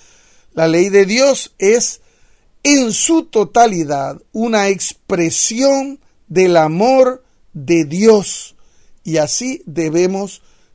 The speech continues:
mirar a su santa y divina ley. Cuando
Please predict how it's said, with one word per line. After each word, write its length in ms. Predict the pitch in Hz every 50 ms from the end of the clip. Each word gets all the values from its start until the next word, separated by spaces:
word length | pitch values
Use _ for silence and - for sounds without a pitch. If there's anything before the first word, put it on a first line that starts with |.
| _ -
mirar 680 | 160 165 156 151 151 143 170 185 196 196 190 185 - -
a 120 | - 151 147
su 220 | - - 156 139
santa 880 | 127 - - - 185 175 170 170 170 170 165 143 - - 165 165 160 _ _ _ _ _ _ _ _ -
y 180 | - 160 160 170
divina 800 | 160 147 151 147 135 135 143 143 143 139 135 139 143 143 - _ _ -
ley. 600 | - 143 143 143 143 143 139 127 123 123 131 127 _ _ _ _ _ _ _ _ _ _ _ _ _ _ _ _ _
Cuando 720 | _ - 175 170 165 160 156 151 170 165 160 160 156 -